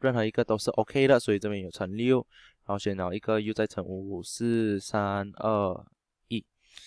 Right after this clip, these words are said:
所以呢，把这些号码乘起来，不要用计算机啊，记得，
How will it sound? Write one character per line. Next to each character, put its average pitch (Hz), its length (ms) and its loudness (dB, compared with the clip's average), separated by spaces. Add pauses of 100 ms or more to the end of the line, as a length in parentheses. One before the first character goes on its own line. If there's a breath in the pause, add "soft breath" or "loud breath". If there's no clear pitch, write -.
(200 soft breath)
所 - 160 2
以 135 60 8
呢， 123 160 4
把 104 180 8
这 123 140 4
些 123 40 4
号 131 120 2
码 117 120 2
乘 110 220 -4
起 107 140 -2
来， 107 180 4
不 113 140 -2
要 113 40 4
用 113 140 0
计 120 80 -14
算 117 180 -2
机 107 160 -6
啊， 101 120 0
记 110 100 -10
得， 107 320 0